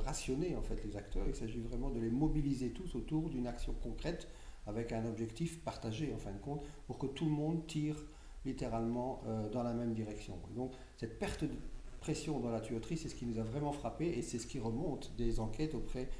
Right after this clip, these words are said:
euh, des différents intervenants, euh, de terrain. Et donc, ça exige de passer par une clarification de l'organigramme,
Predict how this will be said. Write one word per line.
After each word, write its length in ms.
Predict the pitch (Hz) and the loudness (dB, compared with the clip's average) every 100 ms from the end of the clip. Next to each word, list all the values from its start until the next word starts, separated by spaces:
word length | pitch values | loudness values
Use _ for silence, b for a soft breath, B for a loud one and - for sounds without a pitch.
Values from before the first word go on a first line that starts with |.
| B B - | B B 0
euh, 260 | 110 110 107 | 2 4 4
des 100 | 113 | 2
différents 580 | 127 123 123 110 117 110 | 2 2 0 2 2 2
intervenants, 760 | 110 110 107 107 107 113 107 104 | 0 0 0 0 0 0 0 -2
euh, 400 | 101 101 101 139 | -2 -2 -2 -2
de 100 | 113 | -4
terrain. 320 | 110 156 82 b b b - | -4 -6 -8 b b b -10
Et 60 | 87 | -2
donc, 300 | 120 147 147 147 - | 0 0 0 -4 -4
ça 260 | - 117 107 117 | -4 -4 -4 -4
exige 540 | 104 101 156 156 - - - - | -4 2 2 4 0 -2 -4 -4
de 60 | - | -2
passer 360 | - 113 147 | 0 0 2
par 220 | 143 139 | 4 4
une 100 | 104 | 2
clarification 800 | 104 147 123 110 113 107 - 147 143 b b - | 0 0 0 0 0 -2 -4 -4 -4 b b -2
de 60 | 113 | 0
l'organigramme, 640 | 110 110 101 104 120 | 2 0 0 -2 -2